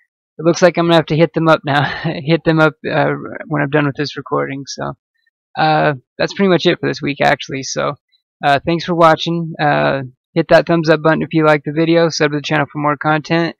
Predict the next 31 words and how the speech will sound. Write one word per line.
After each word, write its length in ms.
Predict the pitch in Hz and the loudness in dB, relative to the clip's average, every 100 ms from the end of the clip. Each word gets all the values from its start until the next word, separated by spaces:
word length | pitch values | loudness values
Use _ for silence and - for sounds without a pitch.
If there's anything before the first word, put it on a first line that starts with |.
| _ - | _ -6
Uh, 140 | 139 135 | -4 -4
be 120 | 156 | -4
sure 220 | 147 165 160 | -2 0 0
to 180 | 160 147 | 0 -2
check 280 | - 156 160 | -2 -2 0
out 160 | 156 | -2
the 80 | - | -2
new 120 | 151 | -4
playlist 440 | - 170 170 156 156 | 0 2 4 2 0
on 80 | |
the 60 | 147 | 0
YouTube 300 | 151 147 143 | -2 -2 -6
channel, 340 | - 147 147 | -2 -2 -2
Soldiers 520 | 139 - 147 139 143 - | -4 -2 -2 -2 -4 -4
Streams. 580 | - 143 143 151 151 - | -4 -2 -2 -2 -6 -8
They're 180 | 143 135 | -6 -4
just, 400 | 147 135 - 143 | -4 -4 -2 0
uh, 160 | 135 | 0
stream 280 | 131 - 156 | 0 -4 0
highlights 360 | 143 151 151 151 | 2 2 0 -4
and 100 | 143 | -4
clips 300 | 151 147 - | -4 -4 -6
from 200 | 147 143 | -6 -6
some 160 | - 147 | -6 -4
of 80 | |
my 140 | 143 139 | -2 -2
live 260 | 147 143 | 0 0
streams 300 | 143 147 143 | -2 -6 -4
that 100 | 147 | -2
I 80 | 143 | -4
take. 320 | 143 147 151 | -2 -2 -2